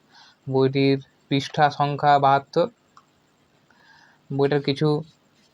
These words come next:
লাইন আমি তুলে ধরছি, যে লাইনগুলো আমার পছন্দের, অতি পছন্দের, সেই লাইনগুলো আমি একটু তুলে ধরছি বইটার। পঞ্চান্ন পৃষ্ঠায় এই যে লাইনটা বলছে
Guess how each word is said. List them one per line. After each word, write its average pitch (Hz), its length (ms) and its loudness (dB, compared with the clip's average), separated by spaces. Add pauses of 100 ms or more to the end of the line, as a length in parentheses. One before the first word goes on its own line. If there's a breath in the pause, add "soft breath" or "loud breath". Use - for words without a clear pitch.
(600)
লাইন 143 280 4
আমি 151 140 0
তুলে 147 180 -2
ধরছি, 151 240 -2
যে 143 140 0
লাইনগুলো 139 320 0
আমার 143 180 0
পছন্দের, 139 500 -2 (1800 soft breath)
অতি 147 240 -2
পছন্দের, 147 380 0
সেই 147 120 0
লাইনগুলো 143 240 0
আমি 143 100 -2
একটু 143 140 -8
তুলে 139 200 -2
ধরছি 139 280 0
বইটার। 139 320 0 (4000 soft breath)
পঞ্চান্ন 147 440 2
পৃষ্ঠায় 151 560 0
এই 147 200 0
যে 151 100 0
লাইনটা 143 360 2
বলছে 147 380 0